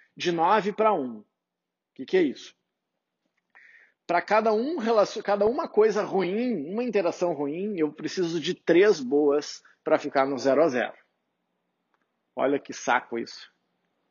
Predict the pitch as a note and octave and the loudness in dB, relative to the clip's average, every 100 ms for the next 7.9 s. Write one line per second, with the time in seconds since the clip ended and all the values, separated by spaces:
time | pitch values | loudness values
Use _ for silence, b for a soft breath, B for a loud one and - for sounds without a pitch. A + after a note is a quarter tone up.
0 | _ _ _ _ - C3 D#3+ E3 F#3+ - | _ _ _ _ -6 0 4 6 6 6
1 | D#3+ E3+ E3 F3+ A3 F#3+ D3 F3 E3+ A#2+ | 4 4 0 -4 -4 0 2 2 0 -4
2 | D3 D3 E3 D3 D3 C3+ C#3+ D#3 - D3+ | -6 -8 -4 -4 -2 -4 -4 -6 -8 -6
3 | C#3 C3+ C#3 C3+ C3+ C#3+ - - - C#3+ | -6 -6 -2 -2 -2 -6 -2 -2 0 2
4 | C#3 F3 G3+ E3+ E3 - E3+ E3 C#3 - | 4 4 4 0 -2 2 4 6 2 -4
5 | B2+ B2+ - C3 C3+ D#3 D#3+ D#3+ C#3 D#3 | -8 -6 -6 -6 -2 -2 -2 -6 -2 -2
6 | D#3 D#3+ A3+ A3+ F#3 G3 F3+ D#3 D#3+ D#3 | -2 -2 -2 0 0 0 -4 -6 -6 -6
7 | - C#3+ C#3+ D#3 D#3 E3+ - - - | -8 -6 -4 -4 -4 -6 -10 -20 -20